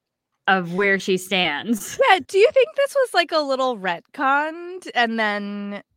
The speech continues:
Speaker 2: and then Jordan, like, it was, like, too late for him to go back and add it into the previous books? 'Cause I agree, somebody mentioned, like, Elaine especially would know. Like, Elaine knows her bloodlines. Like, she
Speaker 1: Yeah.
Speaker 2: would know, but it never comes up.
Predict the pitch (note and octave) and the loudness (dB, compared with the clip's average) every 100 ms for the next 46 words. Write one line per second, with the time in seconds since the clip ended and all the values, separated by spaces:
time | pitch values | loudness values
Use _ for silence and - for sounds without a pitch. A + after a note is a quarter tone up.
0 | _ _ A#3 A#3 A#3 G#3+ G#3 F#3+ G#3+ G3+ | _ _ -4 0 0 0 -4 -4 -4 -2
1 | G3 F#3 - G3+ G3 F3+ - A#3+ G3 E3+ | -4 -6 -6 -8 -6 -8 -8 -6 -6 -6
2 | F#3+ G3 G3 F3+ F#3 F3+ E3+ E3+ F#3 F#3 | -10 -6 -6 -6 -10 -8 -2 -2 -2 -8
3 | - E3 E3+ G3+ - G#3+ A#3 G#3 G#3 A#3 | -8 -6 -4 -4 -6 -8 -8 -10 -8 -8
4 | A3+ A3+ A3+ - A#3 A3+ - - E4+ B3 | -8 -6 -8 -8 -10 -10 -12 -4 -4 0
5 | B3 E4 E4+ F#4+ G#4 F#4+ B4 A4+ A#3 A#3 | 4 4 4 0 0 0 2 2 2 0
6 | B3+ A3+ G3 F#3 G#3 G#3 A#3 A3+ F#3 - | -2 -2 -2 -2 -4 -2 -2 -2 -6 -4
7 | G3 - F#3+ E3+ E3+ E3 E3+ E3+ E2+ A2 | -6 -4 -8 -8 -10 -6 -4 -4 -6 -12
8 | - - A#3+ A#3+ B3+ F4 C#4+ A3+ G#3+ G3+ | -10 -4 -2 0 0 0 0 2 2 2
9 | F#3+ G3 - G3+ F3 F#3+ C#3+ A#2+ C#3 G3 | -2 -6 -10 -8 -4 -6 -6 -8 -8 -10
10 | G3+ - F#4 C#4+ G#3 C4 A4+ - C#3+ G3+ | -12 0 6 6 4 2 2 0 -8 -12
11 | _ - - _ _ _ _ _ - A#3+ | _ -20 -20 _ _ _ _ _ -2 0
12 | B3+ D#4 C#4 - - F#3 E3+ - - | 4 4 4 0 -4 -6 -8 -10 -12